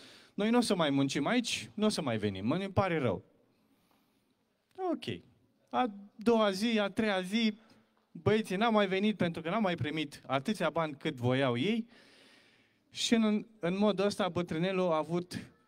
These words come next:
liniște. Reîntorcându-ne la versetul care eu vi l-am spus și care sună așa: „Fiți, dar, înțelepți ca șerpii și fără răutate ca porumbei.”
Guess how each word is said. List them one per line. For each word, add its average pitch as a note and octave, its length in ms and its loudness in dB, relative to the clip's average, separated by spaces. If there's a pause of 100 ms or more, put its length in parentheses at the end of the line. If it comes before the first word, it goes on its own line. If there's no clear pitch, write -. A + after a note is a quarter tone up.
(300)
liniște. G#2 560 2 (1900)
Reîntorcându-ne F#3 880 0
la C#3 440 -2 (360)
versetul E3 500 -2
care D3 200 4
eu D3+ 80 2
vi C3 100 2
l-am A2+ 180 2
spus A2 480 -2 (1000)
și - 120 -8
care C3+ 240 2
sună C3 240 0
așa: A#2+ 240 0
„Fiți, G3 360 -6
dar, A2 340 -2 (260)
înțelepți A#2 680 -2 (260)
ca - 160 -2
șerpii C#3+ 640 -2 (600)
și - 140 -8
fără G3+ 260 2
răutate F3 680 0 (460)
ca D#3+ 120 2
porumbei.” C#3 680 0